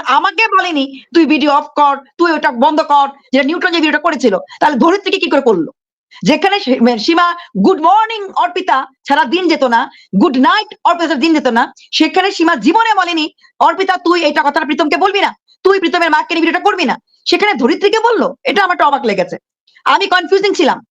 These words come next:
এই মিলি মানে মিস চ্যাটার্জি একটা ভিডিও ছেড়ে দিল ধরিত্রীর ওই ভিডিওটা, যেখানে তখন তো বুঝলাম না এটা তো ঠিক কথা। মিস চ্যাটার্জি ভিডিওটা দেখার পর তখন আমি ধরিত্রীকে বললাম, "ধরিত্রী তুমি এত বড় স্টেপ নিয়ে নিলে,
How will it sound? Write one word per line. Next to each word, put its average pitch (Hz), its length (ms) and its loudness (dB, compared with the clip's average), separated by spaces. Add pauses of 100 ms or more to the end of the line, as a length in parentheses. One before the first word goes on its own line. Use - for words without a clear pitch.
(240)
এই 254 120 2
মিলি 359 580 0 (360)
মানে 240 120 2
মিস 370 280 0
চ্যাটার্জি 311 580 -2 (600)
একটা 294 240 0
ভিডিও 311 340 2
ছেড়ে 320 200 0
দিল 196 180 -4 (800)
ধরিত্রীর 320 420 0
ওই 370 200 0
ভিডিওটা, 226 360 -2 (540)
যেখানে 320 420 0
তখন 320 320 0
তো - 80 0
বুঝলাম 330 200 0
না 320 100 2
এটা 277 100 -6
তো - 60 -6
ঠিক 370 260 -2
কথা। 320 260 -2 (720)
মিস 403 300 2
চ্যাটার্জি 381 260 -2
ভিডিওটা 339 280 0
দেখার 311 160 -2
পর 294 260 0 (340)
তখন 302 220 0
আমি 339 120 0
ধরিত্রীকে 269 400 0
বললাম, 294 180 2
"ধরিত্রী 285 240 0
তুমি 381 140 0
এত - 280 -4
বড় 415 160 2
স্টেপ 415 220 -2
নিয়ে 392 140 0
নিলে, 269 220 -2